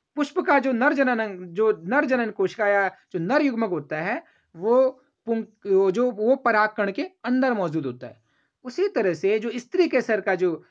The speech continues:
मादा युग्मक होगा वो अंडाशय के अंदर, अ, भ्रूण कोश होगा और उस भ्रूण कोश के अंदर एक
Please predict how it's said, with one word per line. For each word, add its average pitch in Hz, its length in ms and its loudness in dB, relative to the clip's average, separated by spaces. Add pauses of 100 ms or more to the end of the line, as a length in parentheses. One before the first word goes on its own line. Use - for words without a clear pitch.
(140)
मादा 262 300 2
युग्मक 196 260 0
होगा 165 420 -2 (360)
वो 220 180 0
अंडाशय 220 640 0
के 269 100 0
अंदर, 202 500 2 (320)
अ, 190 400 -2
भ्रूण 170 360 -2
कोश 302 320 2
होगा 226 420 2
और 254 120 0
उस 302 180 0
भ्रूण 240 240 2
कोश 240 220 -2
के 240 100 -6
अंदर 202 260 0
एक 254 140 0